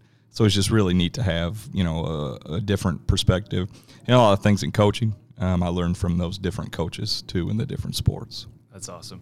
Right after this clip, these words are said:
Speaker 2: Oh, that's so cool. So Johnson County, K-State, um, I, I may not get these details right. You met Melinda at K-State, right?
Speaker 1: Yeah,
Speaker 2: Okay.
Speaker 1: correct.
Speaker 2: So
Speaker 1: Yeah.
Speaker 2: Melinda's the wife, your wife.
Speaker 1: Yeah.
Speaker 2: Um, tell us about that.
Speaker 1: Well, so, so it's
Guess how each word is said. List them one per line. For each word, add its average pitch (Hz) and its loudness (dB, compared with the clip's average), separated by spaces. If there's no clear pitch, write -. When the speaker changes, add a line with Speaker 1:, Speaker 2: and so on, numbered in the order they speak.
Speaker 2:
Oh, 104 -4
that's 95 -10
so 98 -8
cool. 92 -10
So 135 0
Johnson 147 2
County, 120 2
K-State, 104 -2
um, 92 -6
I, 101 -12
I 110 -4
may 123 2
not 120 -2
get 107 -8
these 95 -10
details 101 -8
right. 87 -10
You 117 0
met 127 2
Melinda 147 -2
at - -14
K-State, - -16
right? 101 0
Speaker 1:
Yeah, 113 -2
Speaker 2:
Okay. 120 2
Speaker 1:
correct. 101 -2
Speaker 2:
So 107 -2
Speaker 1:
Yeah. 95 -2
Speaker 2:
Melinda's 107 -6
the 127 -6
wife, 101 -6
your 110 -4
wife. 87 -10
Speaker 1:
Yeah. 107 4
Speaker 2:
Um, 90 -8
tell 107 -2
us 107 -4
about 104 -4
that. 101 -6
Speaker 1:
Well, 110 6
so, 101 2
so 104 4
it's - -2